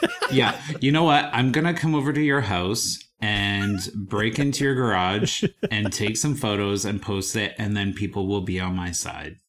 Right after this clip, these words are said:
Speaker 2: <laughs>
Speaker 3: I am doing a garage sale this year, so
Speaker 2: Next year.
Speaker 3: I am gonna,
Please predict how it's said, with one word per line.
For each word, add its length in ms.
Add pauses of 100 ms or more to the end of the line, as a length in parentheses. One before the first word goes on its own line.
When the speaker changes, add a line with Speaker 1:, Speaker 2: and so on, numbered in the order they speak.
(200)
Speaker 2:
<laughs> 1900
Speaker 3:
I 140
am 180
doing 200
a 40
garage 340
sale 220
this 220
year, 300 (100)
so 320 (340)
Speaker 2:
Next 360
year. 100
Speaker 3:
I 80
am 140
gonna, 180